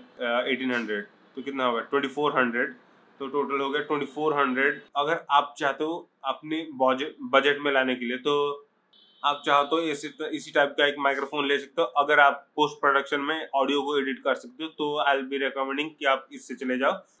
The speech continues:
और अगर आप इसमें भी invest नहीं कर सकते, तो सबसे पहली बात, अगर हो सके तो एक tripod ले लो और एक mobile holder ले लो, इनफ है, क्योंकि, अ,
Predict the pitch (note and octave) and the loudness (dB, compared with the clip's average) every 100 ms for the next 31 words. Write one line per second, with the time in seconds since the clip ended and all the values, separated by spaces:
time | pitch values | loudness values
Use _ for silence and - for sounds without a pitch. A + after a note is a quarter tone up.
0 | - D3+ D#3 D#3+ D#3 D#3+ D#3 - E3 - | 2 6 6 6 6 6 6 2 -6 -6
1 | D#3+ D3+ D#3 D3 C#3 C#3 C#3+ C#3 C3 B2+ | -4 -2 0 -2 -2 -6 -4 -6 -2 -2
2 | C3 - C#3+ D#3+ - D3 C#3+ C#3+ D3+ - | -4 -6 -6 -6 -4 -2 0 0 -4 -2
3 | D3+ D3+ C#3 C#3+ D3+ - C#3+ C3 C#3 C3+ | -4 -2 0 2 2 0 -6 -2 -2 0
4 | C#3+ C3+ C3+ C#3+ C3 C#3 C3+ B2 - _ | -4 -4 -4 -6 -4 -2 -2 -6 -18 _
5 | _ - C3+ C3 C#3+ C3+ C3+ C#3 D3+ - | _ -2 2 2 2 2 2 0 -2 0
6 | C3 B2 B2 B2+ C3+ C#3+ C#3 C#3 C#3 C#3 | 4 6 6 0 2 4 6 6 4 2
7 | C#3 C#3 D3 F3+ - _ _ D3 C3+ C#3+ | 2 2 2 0 -4 _ _ -4 2 2
8 | C3+ C3+ D#3 - _ _ _ _ - C#3 | 4 0 -2 -6 _ _ _ _ -8 -6
9 | C3 - C#3 C#3 C#3+ C#3 - C3+ A#2+ A#2+ | -6 -6 -4 -4 -6 -8 -8 0 2 2